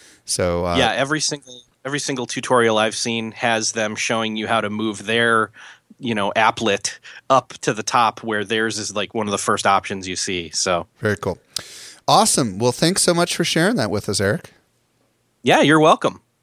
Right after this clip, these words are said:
Speaker 1: I was recently at Social Media Marketing World, and I had a chance to connect with some of our best customers.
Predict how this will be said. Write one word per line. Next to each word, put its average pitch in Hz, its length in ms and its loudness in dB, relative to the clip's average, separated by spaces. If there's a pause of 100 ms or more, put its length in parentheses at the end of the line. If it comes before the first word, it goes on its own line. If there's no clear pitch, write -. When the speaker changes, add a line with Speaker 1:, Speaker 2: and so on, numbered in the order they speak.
(1200)
Speaker 1:
I 147 120 2
was 151 200 4
recently 151 460 2
at 113 160 0
Social 117 480 2
Media 104 400 2
Marketing 92 460 2
World, 92 360 0 (460)
and 131 120 0
I 139 40 4
had 170 160 2
a 156 40 -2
chance 135 360 0
to 123 100 -4
connect 110 420 0
with 110 120 2
some 113 180 0
of 101 140 2
our 98 120 2
best 90 300 -4
customers. - 560 -6